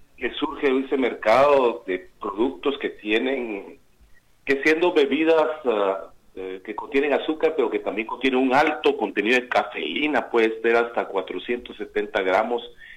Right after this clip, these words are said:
pero también tiene este aminoácido en algunas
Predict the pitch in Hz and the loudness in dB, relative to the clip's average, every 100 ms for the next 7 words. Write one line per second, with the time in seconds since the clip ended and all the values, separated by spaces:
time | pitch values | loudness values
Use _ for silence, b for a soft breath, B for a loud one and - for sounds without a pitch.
0 | B B _ 151 147 147 123 139 143 143 | B B _ 2 4 2 2 0 2 2
1 | 143 135 131 - 135 131 104 101 104 127 | 4 4 2 2 2 2 4 6 6 6
2 | - 135 131 127 - 104 92 101 120 | 2 2 2 0 -2 -2 0 2 0